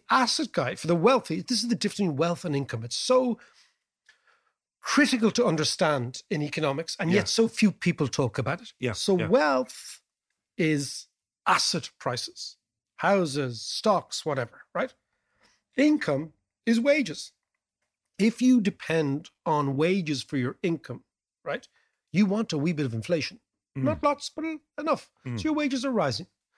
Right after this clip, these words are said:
Speaker 1: Prices are rising too, but there's a certain effervescence. And also the reason is usually the guy who's dependent on income from wages has some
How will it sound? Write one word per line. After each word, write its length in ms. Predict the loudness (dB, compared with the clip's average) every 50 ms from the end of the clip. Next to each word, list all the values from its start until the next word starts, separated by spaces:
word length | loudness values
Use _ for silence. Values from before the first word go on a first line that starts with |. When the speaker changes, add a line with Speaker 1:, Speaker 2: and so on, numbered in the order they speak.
| _ _ _
Speaker 1:
Prices 320 | 0 0 0 2 2 2
are 60 | 2 4
rising 300 | 4 4 4 2 0 -2
too, 180 | 0 0 0
but 140 | 0 -2 -4
there's 140 | -8 -8 -8
a 60 | -6
certain 320 | -4 -4 -4 -4 -4 -6
effervescence. 480 | -6 -6 -6 -2 -2 -2 -2 -2 -4 -10 -12 -14 -16 -16 -10 -6
And 120 | -2 2
also 300 | 2 2 2 2 0 -2
the 80 | 0 2
reason 380 | 6 6 6 6 4 2 0
is 200 | -2 -2 -4 -6 -12 _ -20 -20 _ _ _
usually 360 | 0 2 4 4 4 2 0
the 100 | -2 -4 -4
guy 240 | -4 -2 -2 -2 -2
who's 160 | -4 -6 -6
dependent 800 | -8 -10 -12 -8 -6 -4 -2 -2 -2 -4 -6 -8 -10 -14 -18 -18 _ _ _ _ _ _ _ _ _ _ _ _ _ _ _ _ _ -2
on 300 | 0 0 2 0 -2 -4 -8 _ _ 0
income 580 | 2 2 2 -2 _ -4 -2 -2 -2 -4 -6 _ _ _ _ _ _
from 260 | -6 -4 -2 0 0
wages 600 | 2 2 2 2 2 0 -2 -2 -4 -4 -6 -10 -14 _
has 240 | -6 -2 -2 0 0
some 340 | 0 0 0 0 0 0 -2